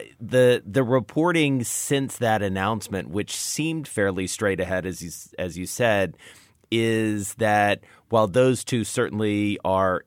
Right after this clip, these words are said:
in position, there are another several people, including Mary Erdos, uh, who runs J P M Asset Management, who is very much in the mix. Uh, Marianne Lake is also in the conversation. So there are probably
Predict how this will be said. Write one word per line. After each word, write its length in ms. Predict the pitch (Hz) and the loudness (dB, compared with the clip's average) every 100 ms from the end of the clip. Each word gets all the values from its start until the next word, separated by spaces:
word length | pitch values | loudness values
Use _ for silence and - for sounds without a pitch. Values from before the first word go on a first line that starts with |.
| - | -4
in 220 | 117 120 | -4 -2
position, 640 | 135 117 131 - 143 147 | -4 -4 -4 -2 -4 -2
there 160 | 107 104 | 0 2
are 40 | |
another 520 | 101 98 113 117 107 104 | 2 2 2 2 2 0
several 500 | - 120 90 107 95 | -2 -2 2 0 0
people, 360 | 107 98 101 | -4 -4 -4
including 380 | 95 - 90 87 | -4 -6 -6 -4
Mary 280 | 87 85 90 | -4 -2 0
Erdos, 520 | 120 117 98 104 - - - - | 2 4 4 2 -4 -12 -20 -8
uh, 180 | 90 101 | -6 -4
who 100 | 101 | -2
runs 260 | 95 95 - | -2 -2 -2
J 140 | 104 | -4
P 240 | 87 98 | -2 -4
M 320 | 92 92 87 - | -2 -4 -6 -4
Asset 380 | 90 - 92 - | -6 -4 -4 -2
Management, 600 | 107 120 113 - 113 - - - | -2 -2 -2 -2 -4 -4 -12 -6
who 120 | 120 | -2
is 140 | 107 82 | -2 -4
very 320 | 80 113 120 | 0 2 2
much 280 | 113 110 - | 2 0 0
in 120 | 113 | -2
the 80 | 110 | 0
mix. 480 | 110 113 - - - - - | 0 -2 -4 -10 -12 -18 -6
Uh, 260 | 98 95 76 - | -2 -2 -4 -10
Marianne 460 | 95 101 92 90 90 | -6 -4 -2 -4 -2
Lake 400 | 113 139 127 - | 2 2 2 -2
is 160 | 101 80 | -6 -2
also 680 | - 123 - 127 120 120 117 | 0 0 2 2 4 2 0
in 180 | 117 | -2
the 80 | 117 | -4
conversation. 580 | - 120 113 - 117 120 | -2 -2 0 -2 -2 -4
So 140 | - | -4
there 120 | 113 117 | -2 -2
are 40 | |
probably 880 | - - 143 147 127 127 123 120 | -4 2 2 2 -2 0 2 0